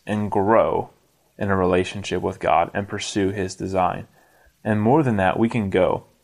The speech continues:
We can be sent, just like Jesus, back into brokenness to help others come through him to pursue God's design. Now, there's two types of people in the world. There are people that are pursuing God's design,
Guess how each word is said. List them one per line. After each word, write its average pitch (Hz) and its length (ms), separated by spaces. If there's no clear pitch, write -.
We 127 120
can 135 160
be 113 100
sent, - 400
just - 320
like 104 220
Jesus, 98 440
back 113 460
into 135 160
brokenness 98 760
to 113 100
help 107 280
others 101 460
come 110 340
through 113 240
him 107 460
to - 120
pursue 104 440
God's 95 280
design. 90 440
Now, 113 100
there's 113 180
two 165 180
types 160 280
of 110 80
people 107 260
in 95 60
the 85 80
world. 87 300
There 107 140
are 101 40
people 127 340
that 117 120
are 104 60
pursuing 117 500
God's 110 300
design, 107 420